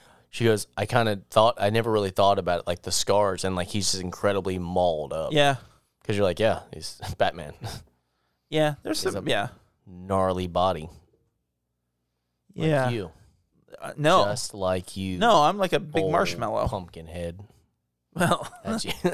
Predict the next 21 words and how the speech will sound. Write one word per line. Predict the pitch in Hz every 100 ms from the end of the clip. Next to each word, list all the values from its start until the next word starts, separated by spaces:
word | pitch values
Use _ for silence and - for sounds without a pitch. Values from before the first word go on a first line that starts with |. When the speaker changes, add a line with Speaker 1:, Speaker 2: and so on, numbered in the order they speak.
| 135
Speaker 1:
That's | 156 110 -
you, | 147 165
Speaker 2:
Well. | 156 - - -
Speaker 1:
pumpkin | - 101 90 92 85
head. | 92 87 87 90 95
Speaker 2:
Well. | 202 220 208 - - - - 208 208 160 - - -
Speaker 1:
<laughs> | 202 - - -
Speaker 2:
Bides | 202 185 202 143
by | 139 147
mother. | 160 143 - - - -
Um, | - 151 - 339 175 - _ _ _ _ _ _ -
Speaker 1:
Um, | 113 117 110 101 87 _ _ _ _ _ _ _ _ _ _ _ _ _ _ _ _ -
hang | 101
on, |
I'm | 101
looking | 104
at | 101
my | 98
notes. | 95 92 -
Speaker 2:
so | 208
there, | 214 247